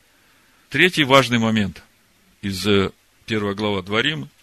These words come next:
тридцать пятый, тридцать шестой стих. «Никто из людей сих, из всего злого рода, не увидит доброй земли, которую я клялся дать отцам вашим. Только Халев, сын Иефонин, увидит её.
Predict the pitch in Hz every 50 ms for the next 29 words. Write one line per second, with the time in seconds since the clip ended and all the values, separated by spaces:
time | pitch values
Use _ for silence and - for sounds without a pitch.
0 | _ _ _ _ - _ _ _ - 113 107 107 - - - 135 123 - - 98
1 | - 107 113 104 - - 110 - - 113 107 104 - - - 113 - - _ _
2 | _ _ _ _ _ _ _ _ _ _ _ _ _ _ _ _ _ _ _ _
3 | _ _ _ _ _ _ _ 101 101 127 135 - - - 156 143 123 107 107 120
4 | 123 113 110 113 101 98 - - - - 135 151 - - _ _ _ _ _ _
5 | _ _ _ 120 113 107 - - 143 143 151 147 120 98 95 113 131 135 117 107
6 | 101 98 104 101 101 101 113 113 - _ _ - 113 123 131 135 135 151 170 143
7 | 139 120 113 131 139 131 117 113 110 104 101 107 101 98 98 95 95 95 - 113
8 | 107 - 131 127 123 120 113 - 147 151 143 - - 107 107 123 123 - 113 107
9 | - - 120 117 110 90 85 82 - - - 104 127 143 _ _ _ - - -
10 | - - - - - _ _ - 131 151 147 - - 156 156 - - 180 156 131
11 | 104 90 - - - _ _ _ _ _ _ _ - - - - 127 113 98 92
12 | 90 92 98 - - 175 175 156 120 92 90 - _ _ _ - 110 113 123 117
13 | 110 113 107 127 117 113 104 92 82